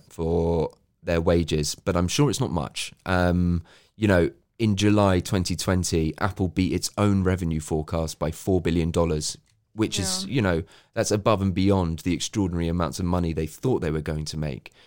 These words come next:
Speaker 2: Yeah.
Speaker 1: And I imagine that the wage bill for three months for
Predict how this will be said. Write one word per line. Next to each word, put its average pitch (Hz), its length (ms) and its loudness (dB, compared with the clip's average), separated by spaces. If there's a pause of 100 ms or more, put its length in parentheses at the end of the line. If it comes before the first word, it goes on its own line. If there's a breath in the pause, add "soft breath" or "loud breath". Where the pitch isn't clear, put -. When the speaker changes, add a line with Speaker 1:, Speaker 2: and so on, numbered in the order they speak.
(140 soft breath)
Speaker 2:
Yeah. 202 480 -2
Speaker 1:
And 90 160 2
I 87 100 2
imagine 98 800 0
that 82 160 -2
the 90 140 0
wage 101 380 0
bill 82 220 0
for - 140 -8
three 95 300 0
months 90 540 -2
for 87 500 0